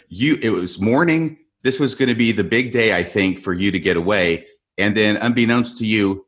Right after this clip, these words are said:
who comes rolling up into the compound, if I can call it that? I'm not sure that is giving an accurate visual representation to our listeners. I don't think there's walls or anything. It's just this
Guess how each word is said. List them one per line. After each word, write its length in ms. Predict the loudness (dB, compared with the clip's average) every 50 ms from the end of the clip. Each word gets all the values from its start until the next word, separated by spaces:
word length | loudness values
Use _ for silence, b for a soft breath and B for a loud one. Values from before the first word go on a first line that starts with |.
| _ _
who 100 | -4 -4
comes 300 | -2 -2 -2 -2 -2 0
rolling 320 | 0 0 2 2 0 0
up 200 | 0 -2 -2 -4 -4
into 460 | -2 -2 -2 -2 -2 -4 -4 -2 -2
the 300 | 0 0 0 0 0 -2 -6 -6
compound, 500 | -4 -2 0 0 0 0 0 0 0 -2
if 80 | -2 -2
I 60 | -2 -2
can 140 | -2 -4 -4
call 280 | -2 0 0 0 0
it 100 | -2 -4 -4
that? 200 | -4 -4 -2 -2
I'm 140 | 0 0 0
not 140 | -2 -2 -4
sure 120 | -4 -6 -4
that 180 | -4 -4 -6 -8 b b b b -14
is 120 | -8 -4
giving 240 | -2 0 0 0 -2
an 60 | -2 -2
accurate 500 | -2 -2 -2 -2 -4 -4 -4 -4 -4 -4 -8 _ _ _ _ _ _
visual 400 | -2 0 0 0 2 2 2 2
representation 840 | 2 2 2 0 -4 -6 -4 -4 -6 -4 -4 -4 -4 -4 -4 -6 -8
to 120 | -6 -4 -4
our 120 | -2 0
listeners. 460 | 0 -2 -2 -4 -6 -6 -6 -4 -2
I 60 | -2 0
don't 140 | 0 -2
think 140 | -2 -4 -4 -4
there's 220 | -6 -6 -6 -4
walls 340 | 0 2 2 2 2 2 0
or 80 | -2
anything. 380 | -2 -4 -6 -6 -8 -8 -8 -8 b b b b _ -8
It's 140 | -8 -2
just 260 | 0 0 0 0 -2 -2
this 380 | -2 -2 -2 -4 -6 b b